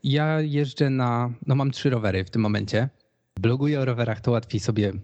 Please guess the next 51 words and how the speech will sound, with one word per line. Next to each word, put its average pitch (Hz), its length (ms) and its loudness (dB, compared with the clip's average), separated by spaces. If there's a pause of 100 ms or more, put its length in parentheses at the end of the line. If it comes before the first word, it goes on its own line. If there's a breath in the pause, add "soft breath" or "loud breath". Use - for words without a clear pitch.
(100)
usprawiedliwiać 110 640 0
takie 107 240 0
wydatki, 107 460 0
bo 98 300 0 (340 loud breath)
chcesz - 280 0
też - 260 -2 (120)
znać 110 300 0
się - 80 -2
na 95 120 0
tych 95 140 -8
wszystkich 143 320 0
nowinkach, 160 520 0
wiedzieć, 123 320 0
jak 113 160 -2
to 113 80 0
jest, 107 240 0
czym 107 140 0
to 107 100 -2
się - 140 0
różni, 107 280 0
z - 60 -8
czym 104 140 0
to - 100 0
się - 140 0
je. 107 180 0 (420 loud breath)
Jakby, 113 340 2
że 107 100 -4
tak 104 120 -2
powiem, 107 260 0
naturalna 98 520 0
kolej 98 260 0
rzeczy. 98 340 0 (360 loud breath)
Natomiast 143 400 0
ja 139 120 0
jeżdżę 170 320 0
codziennie 143 760 0
rowerem 113 640 0 (440)
po 135 80 4
mieście. 107 420 0 (180)
No 160 80 4 (160)
dobra, 127 280 2
może 110 240 0
teraz 117 240 0
nie 117 120 2
codziennie, 110 540 0
ale 113 380 0
wcześniej 123 340 0
dojeżdżałem 104 480 0
nim 98 120 0
do 92 100 -2
pracy. 95 380 0